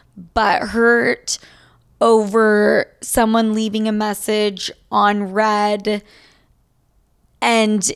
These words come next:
it could be for so many different reasons, and I could be, like, spiraling for no reason. But if my reasoning is right, and it's because they hang out with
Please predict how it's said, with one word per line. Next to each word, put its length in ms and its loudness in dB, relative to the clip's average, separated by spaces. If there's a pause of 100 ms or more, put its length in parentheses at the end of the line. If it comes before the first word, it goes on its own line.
it 200 2
could 260 0
be 140 -4
for 220 -2
so 300 0
many 220 -6
different 340 -6
reasons, 520 -4
and 160 -4
I 140 -4
could 120 -10
be, 220 -2
like, 260 -2 (200)
spiraling 840 -2
for 120 -4
no 140 -2
reason. 760 0 (500)
But 720 0 (760)
if 120 2
my 160 4
reasoning 640 -2
is 240 -6
right, 340 -2
and 100 -4
it's 140 -4
because 440 -2
they 180 2
hang 240 -4
out 300 -4
with 360 -4